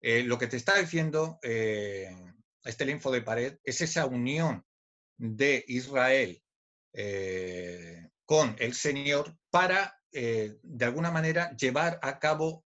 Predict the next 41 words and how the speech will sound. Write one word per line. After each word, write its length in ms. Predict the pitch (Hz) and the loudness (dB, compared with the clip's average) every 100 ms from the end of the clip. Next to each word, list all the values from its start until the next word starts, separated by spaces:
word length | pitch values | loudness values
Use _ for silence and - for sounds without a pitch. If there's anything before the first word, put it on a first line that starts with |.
| _ _ | _ _
un 180 | 160 170 | 0 2
protagonismo 600 | 160 156 143 139 156 156 | 2 2 0 0 0 0
en 60 | 131 | 0
la 40 | |
historia 320 | 117 - 143 | -2 -2 0
universal. 480 | 131 113 107 - 123 | 0 0 -2 0 0
Tiene 180 | 151 151 | 0 0
que 80 | 151 | 0
ver 140 | 147 | 0
mucho 400 | 147 143 156 156 | -2 -4 -4 -2
con 220 | 117 117 | -2 -2
esta, 600 | 123 - 139 135 127 110 | -4 0 2 2 0 -4
eh, 480 | 107 101 98 101 104 | -4 -6 -10 -12 -16
con 160 | - 110 | -8 -4
este 180 | 131 131 | -4 -4
sentido 400 | 127 120 139 123 | -6 -2 0 0
del 180 | 104 101 | 0 -4
bara-, 600 | - _ _ - 101 - | -10 _ _ -10 -8 -6
el 100 | 123 | -8
bara-, 280 | 107 101 107 110 | -10 -10 -10 -10
eh, 160 | 104 101 | -10 -10
Bereshit 300 | 104 - 123 | -6 -2 2
bara 200 | 127 127 | 4 4
Elohim, 360 | 127 135 147 - _ _ - | 4 0 -4 -10 _ _ -6
eh, 240 | 110 104 107 | -2 -2 -2
de 120 | 104 | 0
que 80 | 123 | 2
hay 240 | 135 113 | 2 2
dentro 360 | 135 151 156 127 | 0 0 0 0
de 140 | 127 | 2
la 80 | 127 | 0
historia 380 | - 135 131 127 | 0 0 2 2
una 140 | 127 | 0
metahistoria 760 | 123 120 113 - 123 120 127 127 | -2 0 -2 0 -2 0 -2 -2
que 100 | 107 | -6
se 120 | 107 | -8
tiene 220 | 113 117 | -4 -4
que 120 | 117 | -4
cumplir 440 | 113 120 113 120 123 | -6 -8 -4 -4 -2
con 140 | 113 | -6
el 80 | 98 | -10